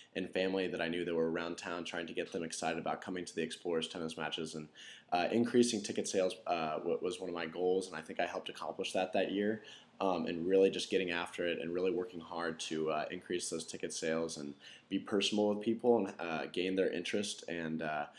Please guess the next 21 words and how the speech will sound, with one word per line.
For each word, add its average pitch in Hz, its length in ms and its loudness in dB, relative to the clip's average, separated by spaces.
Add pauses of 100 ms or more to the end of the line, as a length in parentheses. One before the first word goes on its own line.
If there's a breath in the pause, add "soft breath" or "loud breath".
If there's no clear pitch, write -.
(180 loud breath)
try 98 140 0
to 98 60 2
convince 90 340 -4
them 90 100 -4
to 85 60 -2
come 85 240 -6
out. 87 220 -2
And 82 120 -2
most - 240 -4
of - 80 -6
the 104 80 -4
people, 90 160 -2
I 82 60 -2
think, 85 260 -8
did 85 140 -4
enjoy 80 340 -2
actually 78 380 -2
coming 80 280 -8
out 80 360 -4
and, 76 260 -8
uh, 73 240 -4